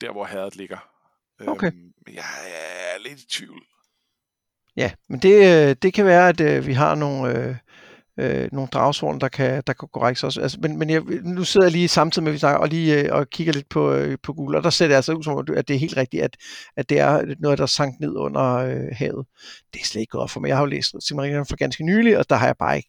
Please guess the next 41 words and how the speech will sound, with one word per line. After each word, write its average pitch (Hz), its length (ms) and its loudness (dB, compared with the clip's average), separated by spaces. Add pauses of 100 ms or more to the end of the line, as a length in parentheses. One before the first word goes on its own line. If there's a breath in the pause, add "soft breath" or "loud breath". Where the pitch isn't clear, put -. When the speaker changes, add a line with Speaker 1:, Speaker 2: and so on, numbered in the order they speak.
(160)
Speaker 2:
lagt 117 200 -6
mærke 131 180 -4
til 151 120 -14
den - 140 -10
del. 190 200 -10 (560)
Speaker 1:
Jeg - 80 -8
tror - 100 -8
faktisk, 131 200 -6
det 127 60 -6
er 104 40 -10
hele 113 180 -12
Beleriand. 104 380 -6
Nu 117 80 -14
find-, 117 260 -6
fandt 120 160 -8
jeg 104 60 -4
et - 120 -10
kort. 98 340 -14 (100)
Øh, 110 180 -6
Speaker 2:
Ja. 135 120 4 (100)
Speaker 1:
der 113 60 -2
er 110 80 0
en, 113 60 -16 (240)
en 139 140 -18
lille 175 160 -8
smule 123 280 -10
bjerg, 110 320 -2 (120)
der 117 100 0
Speaker 2:
Ja. 135 160 2
Speaker 1:
bliver 113 200 -10
ude, 110 280 -10 (140)
som 110 180 -12
er 104 80 -8
det, 104 180 -10
der 110 60 -2
er 101 120 -2
Gråhavnen 101 500 -6
nu. 101 120 -18
Men 110 120 -16
det, 110 160 -4 (200)
ja. 104 120 -4